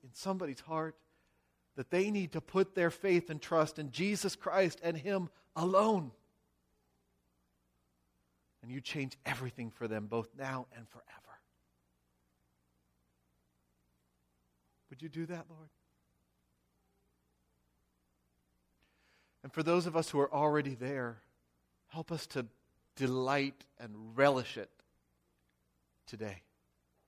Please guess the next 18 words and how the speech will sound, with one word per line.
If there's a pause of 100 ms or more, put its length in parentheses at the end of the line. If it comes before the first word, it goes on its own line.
(3250)
That
we (800)
have
been
crucified
with
Christ, (340)
co-crucified. (2000)
And
that (1300)
we
have
been
united
with
him
in
life,